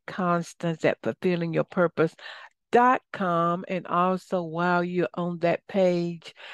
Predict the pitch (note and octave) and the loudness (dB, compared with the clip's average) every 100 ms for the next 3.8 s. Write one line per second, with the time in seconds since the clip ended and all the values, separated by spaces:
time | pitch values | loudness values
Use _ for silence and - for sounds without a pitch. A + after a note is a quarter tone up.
0 | - - F3+ G#3+ A3+ F#3 F3 F3 E3+ _ | -18 -6 -2 2 4 4 4 4 2 _
1 | - D#3+ D3+ C#3+ E3+ E3 F3 E3+ F3 - | -8 -2 0 0 0 0 0 0 -2 -4
2 | F3 C#3+ D#3+ E3+ E3 - - - F#3 F3 | -8 -4 0 4 2 0 -8 -2 -2 -2
3 | F3 D#3 E3+ F3 E3+ - E3+ E3 | -8 -4 -2 -2 -2 -2 -2 -2